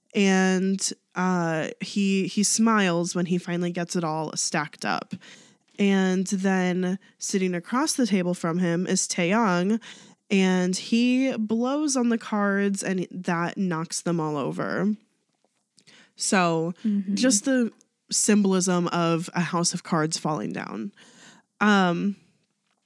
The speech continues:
Speaker 1: next we see, uh, him, I kind of already pointed this out, but just after Yoongi throws the chair and he smashes that mirror, we definitely see Jin tilt his head as if he's realizing something, or as, like,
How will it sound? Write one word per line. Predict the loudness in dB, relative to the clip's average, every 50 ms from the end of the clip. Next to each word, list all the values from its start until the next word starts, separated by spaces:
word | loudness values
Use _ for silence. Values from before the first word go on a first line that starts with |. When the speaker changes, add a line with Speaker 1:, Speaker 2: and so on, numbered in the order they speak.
| _ _ _ _ -4
Speaker 1:
next | 0 4 4 6 4 4 2 0 2
we | 2 2 4
see, | 4 2 2 4 4 4 6 4 4 4 4 2 2 -2 -4 -4
uh, | 0 2 2 4 4 4 2 0
him, | -2 -4 0 2 4 4 4 4 4 2 0 -2 -2 0
I | 0 0
kind | 0 2 2 2
of | 2 4
already | 2 2 2 0
pointed | -2 -2 -2 -2 -2 0
this | -2 -2 -2 -2 -2
out, | 0 0 0 0 -2 -4 -6 -12 -20 -20 -20 -18 -8 -2
but | -2 0 2
just | 2 2 2 2 0 -2
after | -2 -2 -2 0 2
Yoongi | 2 4 4 4 2 2 0 0 0 0
throws | 0 0 0 0 0 0
the | -2 -4
chair | -2 0 0 2 2 2 0
and | 0 0 -2
he | 0 0 0
smashes | -2 0 -2 -2 -2 -2 -2 -4 -2 0
that | 0 -2 0
mirror, | 0 0 0 0 0 0 -2 -2 -4 -6 -8 -12 -20 -20 _ -2
we | 0 0 2
definitely | 4 2 2 2 0 -2
see | 0 0 0 0 0 0 2 0 0 -2 -4 -6 -8 -10 -8
Jin | -4 0 0 0 2 0 -2 -2
tilt | -4 -2 -2 -2 -2 -2 -2
his | -2 -2 -2 -4
head | -4 -4 -2 0 0 0 -2 -2 -4 -6 -6 -12 -20 -20 _ _
as | 0 0 2 2
if | 0 0
he's | 0 0 0 0 0
realizing | 0 0 2 2 2 2 2 2 2 0 2
something, | 0 0 -2 -2 -2 0 0 0 0 0
or | 0 -2 -2
as, | -2 -2 -2 -2
like, | -2 -2 -2 -4 -6 -10